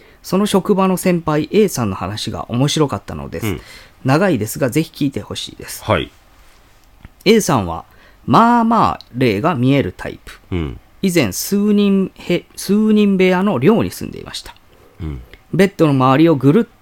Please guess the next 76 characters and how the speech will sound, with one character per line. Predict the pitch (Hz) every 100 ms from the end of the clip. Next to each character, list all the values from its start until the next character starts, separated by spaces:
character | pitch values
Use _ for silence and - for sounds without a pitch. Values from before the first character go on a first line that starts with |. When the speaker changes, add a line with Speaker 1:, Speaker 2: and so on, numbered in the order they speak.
| _
Speaker 1:
と | - 190
カ | 196 185
ー |
テ | - 135
ン | 123
で | 175 185 -
囲 | 127 - 127
っ |
た | - 123
状 | 113 113
態 | 131 170
で | 185
寝 | 92
て | -
い | -
ま | -
す。 | - 98
Speaker 2:
う |
ん。 | 92 69 58 - _ _ _ -
Speaker 1:
す | -
る | 208 208
と、 | 175 - - - _ -
右 | 147 180 247
側 | 233 220 214
の | 196
カ | - 180
ー |
テ | - 110
ン |
が | 90
シ | - -
ャ | -
ッ | _ _ _ _
と | -
開 | 117 113
き | -
ま | 53
し | -
た。 | - 85
Speaker 2:
う |
ん。 | 69 60 _ _ _ _ _ - _
Speaker 1:
同 | 139 175
部 | 190
屋 | 196
の | 185
人 | 180 190
の | 160
い | 107
た | 151 170
ず | 180
ら | 170
だ | 165 165
な | 175 92 71
ぁ |
と | -
思 | 92 78
い、 | - - - _
「な | 120 220
ん | 233
だ | 170
よ」 | 127 117 78 - - _ _
と | 101
覗 | 110 123 165
き | 180
ま | 156
す | -
が、 | 85
誰 | 101 135
も | 185 165
い |
な | 123
い | -
で | -
す。 | 90
Speaker 2:
う |
ん。 | 85 69